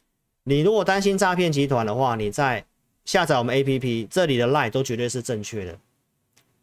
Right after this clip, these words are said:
怎么下载呢？在 Google 跟 Apple Store 搜寻老师的名字，好，那你完成手机验证之后，自己 key in 你的名字跟这个密码，哦，就是你的账号跟密码啦，哈。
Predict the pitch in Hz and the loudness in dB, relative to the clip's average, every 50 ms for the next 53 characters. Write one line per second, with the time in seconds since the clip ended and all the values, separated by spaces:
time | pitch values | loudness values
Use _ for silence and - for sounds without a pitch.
0 | _ _ _ - 147 147 160 165 - 226 226 214 190 170 151 139 135 139 135 135 | _ _ _ 0 0 2 2 2 2 2 2 2 2 2 2 2 2 2 0 2
1 | 135 170 160 151 139 - 170 175 165 156 139 117 117 139 139 139 139 143 139 139 | 2 2 0 0 0 0 0 0 2 2 0 0 2 0 0 2 0 -2 -4 -8
2 | _ _ _ _ _ _ _ _ _ _ _ - 165 180 170 165 170 170 160 - | _ _ _ _ _ _ _ _ _ _ _ 0 0 0 2 2 2 0 0 -2
3 | - - 156 143 127 113 107 - - 156 156 - 139 127 120 110 110 - 139 139 | 0 2 2 2 2 0 0 0 0 0 2 2 0 0 -2 -2 -2 -2 -2 -2
4 | 123 110 101 101 104 104 - 104 92 - _ _ _ - 104 110 139 156 160 147 | -2 -2 -2 -4 -6 -8 -8 -10 -12 -14 _ _ _ -10 -8 -4 -2 0 2 2
5 | 139 135 143 175 175 - 156 156 147 143 123 123 - 147 151 165 165 151 143 - | 2 2 2 0 2 0 0 0 2 0 0 0 0 0 0 2 2 0 2 0
6 | 156 139 131 139 143 139 160 151 123 98 - _ _ _ _ _ _ - - 202 | 0 0 0 -2 -2 0 0 0 0 -2 -6 _ _ _ _ _ _ -4 -2 0
7 | 180 - 139 120 107 - - 151 151 151 156 160 156 139 123 110 104 110 104 101 | 0 0 0 -2 -4 -2 -2 0 0 2 2 2 2 0 0 -2 -2 -2 -4 -4
8 | 101 101 - _ _ _ _ _ _ _ _ _ - 120 127 151 180 170 - 143 | -4 -6 -10 _ _ _ _ _ _ _ _ _ -4 -2 0 0 2 2 0 0
9 | 131 139 143 143 143 143 139 139 - 143 139 123 117 110 110 101 - _ _ _ | 0 2 2 0 0 0 -2 -2 -2 0 0 0 0 -2 -4 -6 -12 _ _ _
10 | - 151 160 151 131 117 107 87 98 104 104 - 143 180 170 139 120 113 110 - | -6 -2 0 0 0 0 -2 -4 -6 -6 -4 -2 0 0 0 0 0 0 0 0
11 | 156 139 131 143 135 127 135 127 135 139 131 113 101 87 87 85 87 87 101 107 | 0 0 0 0 0 0 0 0 0 0 -2 -2 -4 -6 -8 -10 -10 -10 -10 -10
12 | 98 - | -10 -12